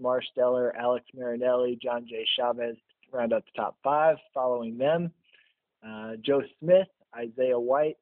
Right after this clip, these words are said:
Bryce Steyer, Makai Lewis, and Branson Ashworth. Uh,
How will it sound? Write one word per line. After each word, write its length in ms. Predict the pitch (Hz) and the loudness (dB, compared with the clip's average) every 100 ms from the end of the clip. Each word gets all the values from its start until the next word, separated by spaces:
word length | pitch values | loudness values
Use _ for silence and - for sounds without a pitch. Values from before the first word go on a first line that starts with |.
| _ | _
Bryce 220 | 127 117 117 - | -4 -4 -4 -8
Steyer, 280 | 131 131 135 - | -2 0 0 -2
Makai 400 | 127 120 - 151 | -10 -6 0 2
Lewis, 340 | 143 131 135 131 _ | 2 0 -2 -4 _
and 220 | 120 120 | -14 -12
Branson 400 | 117 117 123 120 110 | -6 -6 -6 -8 -12
Ashworth. 640 | 107 123 123 - 110 104 101 _ - | -8 -6 -6 -6 -6 -6 -10 _ -20
Uh, 240 | 98 95 | -18 -18